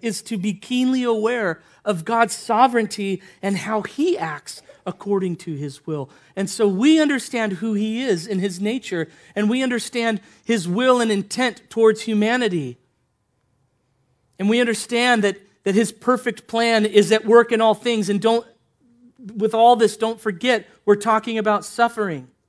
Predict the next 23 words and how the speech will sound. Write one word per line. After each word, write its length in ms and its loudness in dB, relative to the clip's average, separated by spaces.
And 100 0
we 120 4
understand 560 2
that 160 2
everything 560 4
is 160 2
moving 400 2
towards 540 0
his 320 -2
ultimate 460 0
purpose. 640 -6
And 160 0
therefore, 600 2
it's 200 -6
God's 300 -8
sovereignty 840 -4
within 500 0
this 220 0
gaze 400 -2
of 160 -10
which 200 -6
we 140 -4
live 400 -8